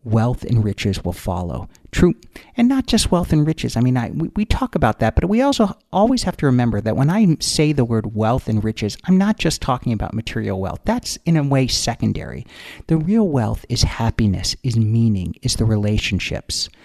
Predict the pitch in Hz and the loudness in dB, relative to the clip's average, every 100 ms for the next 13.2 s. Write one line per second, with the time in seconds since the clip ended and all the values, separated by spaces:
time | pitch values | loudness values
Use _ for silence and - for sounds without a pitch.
0 | - - - 127 117 120 110 - - - | -20 -20 -4 -2 0 2 2 -2 -12 -6
1 | - 151 143 117 104 98 104 113 - 117 | 2 2 2 0 0 0 0 0 0 4
2 | 104 98 98 87 - - 127 175 - - | 4 2 -2 -6 -6 -2 0 0 -4 -8
3 | - - 123 107 104 92 - 117 - - | -4 2 2 2 -2 -4 -4 -10 -12 -18
4 | - - - 131 131 160 - 156 - 135 | -20 -20 -4 0 2 0 0 -2 0 0
5 | 135 135 123 - 117 101 95 - - 92 | 2 2 0 0 2 2 2 -2 -2 -2
6 | 90 - - - - - - _ _ 139 | -2 -4 -4 -2 -2 -6 -16 _ _ 0
7 | 143 135 - 160 160 - 135 117 107 101 | 2 2 0 0 0 0 0 0 -2 -2
8 | 104 - 113 95 104 - _ _ - 120 | -6 -6 -6 -6 -8 -14 _ _ -12 -12
9 | 98 - 127 117 104 - 107 98 98 - | -10 -2 0 2 0 -4 -8 -8 -8 -12
10 | - - 107 101 131 123 113 - 107 95 | -18 -14 -12 -2 0 2 0 -2 -4 -6
11 | - _ _ _ _ - 117 127 151 156 | -10 _ _ _ _ 0 2 4 2 2
12 | 135 - - 131 117 107 104 104 - 90 | 2 0 -2 2 4 4 2 0 -2 -8
13 | - | -8